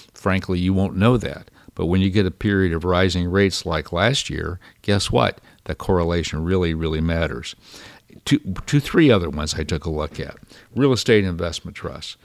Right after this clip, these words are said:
'Cause there's no question if you own a real estate investment trust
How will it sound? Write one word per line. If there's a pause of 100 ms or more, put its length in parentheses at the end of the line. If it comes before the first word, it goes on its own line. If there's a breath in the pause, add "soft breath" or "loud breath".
(280 soft breath)
'Cause
there's
no
question
if
you
own
a
real
estate
investment
trust